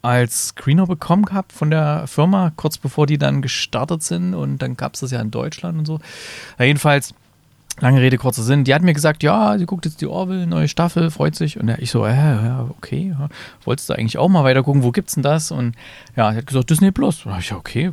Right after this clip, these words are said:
cool. Da hab ich mir dann jetzt für die Rückfahrt, äh, die Orville mal draufgeladen und hab dann mal geschaut, soweit wie ich's schon kenne und hab mir, ich hab mir alles einfach mal runtergeladen, ne, und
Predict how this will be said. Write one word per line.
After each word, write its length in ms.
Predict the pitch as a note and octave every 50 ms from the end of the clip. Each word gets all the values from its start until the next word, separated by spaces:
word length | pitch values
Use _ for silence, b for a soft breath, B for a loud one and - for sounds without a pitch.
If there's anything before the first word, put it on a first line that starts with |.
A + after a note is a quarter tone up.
| - - -
cool. 200 | G3+ G#3+ C#3+ G#2 - B B B B B B B B B -
Da 100 | G#2 G#2
hab 80 | G#2+
ich 100 | A2+ -
mir 60 | - A#2
dann 340 | A#2 A#2 A#2 A#2 A#2+ A#2 A#2 B B B B B
jetzt 240 | - A#2 - - -
für 100 | - A#2+
die 60 | A#2
Rückfahrt, 540 | G#2 A#2 B2 - - - C#3 C#3+ C#3 - -
äh, 420 | - - C3 B2 B2 B2 B2 B2 A#2
die 140 | A#2 A#2+ C3
Orville 280 | C3+ C#3+ D#3 D#3 C#3+
mal 140 | B2+ B2 A#2
draufgeladen 720 | - - - C3 C3+ - - C3 B2 B2+ C3 C#3+ D#3+ E3 D3
und 80 | C3 C3
hab 140 | C3+ -
dann 140 | - C#3 B2+ C3
mal 300 | B2+ C3 C3 B2+ B2+ - B B B B B B B
geschaut, 420 | - - - - B2+ A#2+ C3+ D#3+ D#3
soweit 420 | - C#3 B2+ C3 B2+ C3+ - -
wie 120 | C3 C3 C#3
ich's 200 | C#3 - - -
schon 220 | - C3+ B2 A#2 -
kenne 640 | - - - A#2+ A#2 C3 F3 G3 G#3+ A3+ A3+ G#3+ F#3+
und 140 | F3 E3+ E3
hab 160 | D3+ D3+ D3+
mir, 300 | D3 C#3+ D3+ D#3 C3+ B2
ich 120 | A2+ - C3
hab 60 | A#2
mir 100 | A#2 A2
alles 220 | A2+ B2+ C#3 -
einfach 240 | - - A#2+ - A#2+
mal 60 | A2 G#2+
runtergeladen, 600 | A2+ B2+ D#3+ D#3 D#3 D3+ D3+ D#3 E3 E3+ E3 D3
ne, 100 | C3 D3
und 220 | D#3+ D3+ C#3 A#2+